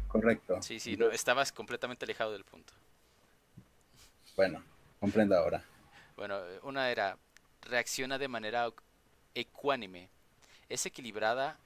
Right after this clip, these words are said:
Speaker 2: y justa, aunque lo experimenta y conoce de manera consciente. No se deja dominar por su miedo ni entra en pánico fácilmente y tiene una capacidad adecuada para dominar sus emociones sin estrangularlas.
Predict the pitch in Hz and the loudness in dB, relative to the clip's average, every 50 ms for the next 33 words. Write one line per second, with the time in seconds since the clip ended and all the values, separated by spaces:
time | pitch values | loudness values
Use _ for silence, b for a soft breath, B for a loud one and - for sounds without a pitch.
0 | _ _ _ _ - 113 - - 135 - - - - 110 101 - - 120 117 117 | _ _ _ _ -16 -14 -10 -8 -6 -6 -6 -4 -2 -2 -2 -2 -2 -4 -4 -4
1 | 113 - 110 104 104 104 - - - 110 101 104 104 107 110 120 123 - 151 156 | -4 -8 -10 -8 -8 -10 -12 -10 -10 -10 -10 -10 -10 -10 -12 -12 -4 -2 -2 -2
2 | - - 120 - - 110 110 113 120 - - 139 135 117 104 98 101 104 113 123 | -2 -4 -10 -8 -8 -8 -8 -8 -10 -8 -8 -8 -8 -10 -10 -10 -10 -4 -4 -4
3 | 127 110 - - - 107 104 101 98 - - - - - 127 127 117 107 98 - | -4 -4 -6 -10 -10 -10 -10 -10 -14 -12 -10 -10 -8 -8 -6 -6 -8 -8 -10 -14
4 | - 87 87 - B B B B B B - 139 - - 170 180 - 202 170 131 | -16 -18 -18 -20 B B B B B B -8 -6 -6 -4 -6 -2 -2 -2 -2 0
5 | 117 117 123 - - 160 - - 117 117 120 127 139 139 127 120 117 117 120 - | -2 -4 -6 -6 -8 -10 -12 -10 -8 -8 -8 -6 -6 -6 -6 -6 -6 -6 -6 -8
6 | 135 135 127 - 120 117 131 - - 110 - 117 110 - - 139 139 160 165 - | -8 -8 -4 -4 -4 -4 -4 -10 -12 -8 -6 -6 -6 -6 -10 -12 -14 -14 -14 -12
7 | - 135 143 - b b b b b - 127 - - 135 135 151 160 160 - _ | -12 -12 -12 -12 b b b b b -16 -14 -8 -8 -6 -6 -6 -8 -8 -10 _
8 | _ _ - _ _ _ _ _ _ - 135 143 160 - - 135 - - 117 - | _ _ -20 _ _ _ _ _ _ -14 -8 -8 -8 -4 -4 -6 -4 -4 -6 -6
9 | - 117 113 120 139 135 120 - - 127 127 139 - - 127 107 107 104 101 101 | -4 -4 -4 -2 -2 -4 -6 -4 -2 0 0 0 -2 -4 -6 -6 -6 -6 -6 -10
10 | 104 104 110 113 - - - 135 - - 123 107 98 92 - - 127 120 135 165 | -10 -8 -8 -8 -8 -10 -12 -14 -12 -10 -10 -12 -12 -14 -12 -10 -10 -10 -10 -10
11 | 170 - - - - 117 110 101 - - - 110 104 101 107 107 110 98 90 90 | -12 -12 -12 -12 -10 -10 -10 -10 -10 -8 -8 -8 -6 -6 -2 -2 -2 -2 -2 -6
12 | 90 - - - - - - | -14 -14 -14 -14 -14 -16 -18